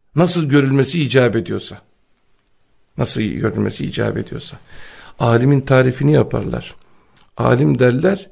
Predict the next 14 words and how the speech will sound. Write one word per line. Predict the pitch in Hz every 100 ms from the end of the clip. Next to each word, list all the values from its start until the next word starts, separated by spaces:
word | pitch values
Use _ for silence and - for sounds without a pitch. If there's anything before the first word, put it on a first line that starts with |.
| _ _ _ -
bir | 139 151 -
eşyaya, | 117 - 120 117 147
bir | 127 127
objeye | 127 120 113 123 127 180 208 165
veya | 151 160
bir | 139
hadiseye | 135 120 117 113 - 156
altı | - 123 123 165
cihetten | 123 123 - 147 120
bakabilirmiş. | - 110 101 107 - - - _ _ -
Gerçek | 123 - 117
alimler | 120 107 113
eskiden | 107 - - 143
öyleymiş. | 113 101 127 - -